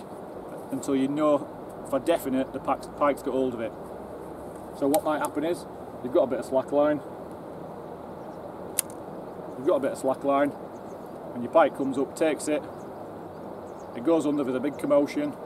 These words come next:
and at that point you're wondering, is the frog got, just gone underwater, or has the pike got hold of it? And what you might find is,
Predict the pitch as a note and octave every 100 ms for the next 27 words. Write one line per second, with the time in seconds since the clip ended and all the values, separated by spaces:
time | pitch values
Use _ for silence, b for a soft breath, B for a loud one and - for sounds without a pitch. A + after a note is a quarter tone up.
0 | - - - - - B2 B2+ D3+ D#3 D#3
1 | D3+ C#3+ C3 B2+ C#3+ C3+ C3 A#2+ C3 C3
2 | - D3 A#2+ C3+ A#2+ - C3+ D3 C#3+ C#3
3 | C#3 C3+ C#3 - B2 B2 C3+ B2+ B2 C#3
4 | B2+ A#2 - - - - C3+ - B2+ B2
5 | - C3+ C3+ C3 C3